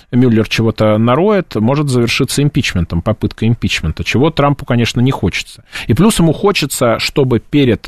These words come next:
выборами, предстоящими в Конгресс, расследование против него было закрыто. Потому что если оно будет закрыто, это будет отличный э, повод сказать, что все его противники дураки и лжецы,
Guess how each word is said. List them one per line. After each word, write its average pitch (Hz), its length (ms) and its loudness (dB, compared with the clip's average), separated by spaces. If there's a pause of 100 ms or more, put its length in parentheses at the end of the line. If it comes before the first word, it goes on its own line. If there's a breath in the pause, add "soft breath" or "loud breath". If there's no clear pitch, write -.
выборами, 165 520 2
предстоящими 110 680 -2
в - 80 -4
Конгресс, 123 560 0 (340 loud breath)
расследование 165 540 2
против 120 260 -2
него 143 140 2
было 139 200 2
закрыто. 107 540 -2 (140)
Потому 127 160 0
что - 140 -2
если 160 200 2
оно 135 200 2
будет 143 220 0
закрыто, 214 380 0
это 180 120 0
будет 160 160 0
отличный 139 520 0 (600 loud breath)
э, 120 160 2
повод 208 320 2
сказать, 123 340 0
что - 180 -2
все 110 400 2
его 107 220 2
противники 101 560 -2
дураки 113 440 0
и 98 460 2
лжецы, 170 500 0